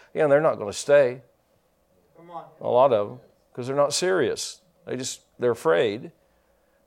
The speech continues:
Speaker 1: but they're not serious. And so, you know, churches started getting filled up. You know, all of a sudden, all these sinners are standing, the congressmen are standing on the, the steps, you know, quoting Bible verses. They don't even know what they mean. Thank God's better than quoting other things, but you know what I'm saying.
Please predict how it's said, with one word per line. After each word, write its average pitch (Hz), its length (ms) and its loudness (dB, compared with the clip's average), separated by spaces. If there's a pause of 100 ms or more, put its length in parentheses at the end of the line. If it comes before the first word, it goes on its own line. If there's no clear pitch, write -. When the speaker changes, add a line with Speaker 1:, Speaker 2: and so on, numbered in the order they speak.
(140)
Speaker 1:
but - 80 -10
they're 127 100 -4
not 131 200 2
serious. 165 540 4
And 160 100 -4
so, 185 260 6 (220)
you 190 80 0
know, 196 140 8
churches 185 520 2
started 175 300 6
getting 160 180 0
filled 165 300 2
up. 165 220 6
You 160 40 0
know, 156 60 4
all 160 140 8
of 156 60 -2
a 143 40 0
sudden, 160 320 2
all 151 120 4
these 156 120 0
sinners 160 320 -4
are 156 80 -2
standing, 156 440 0
the 151 140 -2 (400)
congressmen 151 540 2
are 151 60 -2
standing 151 300 -2
on 151 120 -2
the, 147 120 -6 (560)
the 151 100 0
steps, 151 420 4
you 160 80 -4
know, 151 240 4
quoting 151 380 2
Bible 147 340 6
verses. 139 460 0
They 131 80 -2
don't 135 100 2
even 139 140 -2
know 135 60 2
what 139 100 6
they 131 100 0
mean. 135 440 -4 (1500)
Thank 170 220 6
God's 220 220 8
better 185 160 4
than 156 100 0
quoting 165 280 4
other 226 160 6
things, 131 300 0
but 135 320 2
you 175 140 -4
know 185 60 4
what 156 60 8
I'm 139 60 2
saying. 147 300 4